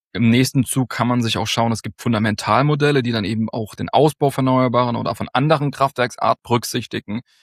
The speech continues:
Wie wird sich die Nachfrage entwickeln in den bestimmten Ländern?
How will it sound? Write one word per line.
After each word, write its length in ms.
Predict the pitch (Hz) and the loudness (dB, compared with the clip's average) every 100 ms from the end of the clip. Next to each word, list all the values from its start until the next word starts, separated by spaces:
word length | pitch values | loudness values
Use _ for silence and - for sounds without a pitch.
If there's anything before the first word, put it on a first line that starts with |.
| _ _ | _ _
Wie 160 | 113 110 | -2 0
wird 160 | 127 - | 0 -2
sich 100 | - | 0
die 120 | 151 | 2
Nachfrage 720 | 117 127 127 - 123 123 117 | 4 4 0 0 2 2 0
entwickeln 480 | 120 - 120 117 117 | -6 -8 -8 -6 -6
in 120 | 113 | -4
den 100 | 113 | -4
bestimmten 440 | 110 - 113 113 | -4 -4 -4 -4
Ländern? 480 | 110 110 117 110 | -2 0 0 0